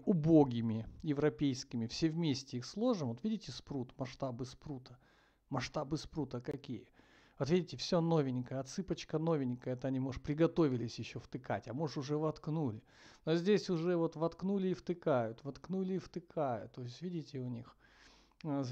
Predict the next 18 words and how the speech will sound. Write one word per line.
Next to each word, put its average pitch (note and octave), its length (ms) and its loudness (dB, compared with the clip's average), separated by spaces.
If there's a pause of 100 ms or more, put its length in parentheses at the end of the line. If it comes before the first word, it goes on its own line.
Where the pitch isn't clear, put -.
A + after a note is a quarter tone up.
всё D#3 180 -6
как D3+ 160 -2
бы D3+ 100 -4
втыкается, C3 880 -2
всё - 180 -8
втыкается C3+ 840 -4
у B2 60 -8
них, A#2 140 -10
хорошо D3 580 -6
вот B2+ 140 -6
так A#2+ 180 -12
вот B2 120 -14
втыкается. B2+ 800 -8 (460)
То C#3 120 -4
есть, - 340 -8
э, A#2+ 360 -6 (260)
спайс A3 420 4
качается, D#3+ 760 0